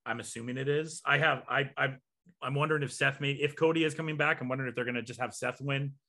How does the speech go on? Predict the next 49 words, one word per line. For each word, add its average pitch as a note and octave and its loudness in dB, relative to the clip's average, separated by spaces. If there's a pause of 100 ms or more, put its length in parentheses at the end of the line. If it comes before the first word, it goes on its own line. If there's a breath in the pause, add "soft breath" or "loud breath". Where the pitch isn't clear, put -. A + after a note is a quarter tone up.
(280)
So - -20
they G#2+ -10
could B2 0
have A#2 2
Seth A#2 -2
and G#2 -8
Cody A#2 -2
for A#2 -6
the G#2+ -6
title, A#2 -2
maybe. C3+ -4 (540 soft breath)
Um, G#2+ 0
but B2+ -4
we'll B2+ -2
see. C3+ -4 (200)
Uh, A#2 2
then B2+ -4
you C3 -4
have B2 0
Ronda D#3+ 4
and D3 2
Charlotte, C#3+ 2 (640)
and A#2+ -2
then C3+ 2
you C#3 2
have C3+ 4
Becky C#3 2
and B2+ -2
Belair. B2 4
Those C#3+ 0
are D#3+ 2
three D#3 -2
that D3 2
we C3+ -4
know C3 -2
for A#2+ -8
sure, C#3+ 2
right? A#2+ 0
So - 0
I'm D3 2
assuming F3+ 0
right D3+ 4
now, C3+ 2
if B2 -2
it C#3 -6
is D3 0
title C#3 0
for A#2+ -8
title, B2 -2